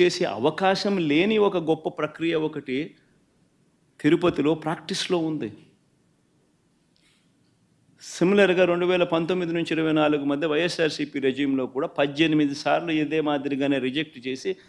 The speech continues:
వెనక్కి పంపించారు. ఇవి నేను చెప్పినటివన్నీ కూడా అక్షర సత్యాలు. ఒక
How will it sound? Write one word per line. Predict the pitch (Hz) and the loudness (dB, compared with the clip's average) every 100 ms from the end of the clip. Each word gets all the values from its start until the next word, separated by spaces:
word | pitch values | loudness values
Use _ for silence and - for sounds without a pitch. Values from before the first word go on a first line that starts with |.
| _ _ - | _ _ -2
వెనక్కి | 113 143 170 165 | 2 2 2 0
పంపించారు. | 147 131 127 - 98 - _ _ _ _ _ _ _ _ _ _ _ _ _ _ _ _ _ _ _ | -2 -2 -6 -10 -16 -20 _ _ _ _ _ _ _ _ _ _ _ _ _ _ _ _ _ _ _
ఇవి | 113 | -4
నేను | 110 107 | -2 2
చెప్పినటివన్నీ | 123 156 170 175 170 190 196 190 | 2 4 2 4 2 2 2 2
కూడా | 170 151 147 156 196 220 - _ _ _ _ _ - | 2 2 4 4 2 -4 -14 _ _ _ _ _ -4
అక్షర | - - - 175 | -4 -4 0 2
సత్యాలు. | 170 151 - 170 143 95 - _ _ _ _ _ _ _ _ _ _ _ _ _ _ _ _ _ _ _ _ _ _ _ _ _ _ _ _ _ _ _ _ _ _ _ _ - | 2 0 -2 -2 -4 -6 -16 _ _ _ _ _ _ _ _ _ _ _ _ _ _ _ _ _ _ _ _ _ _ _ _ _ _ _ _ _ _ _ _ _ _ _ _ -4
ఒక | 135 | -4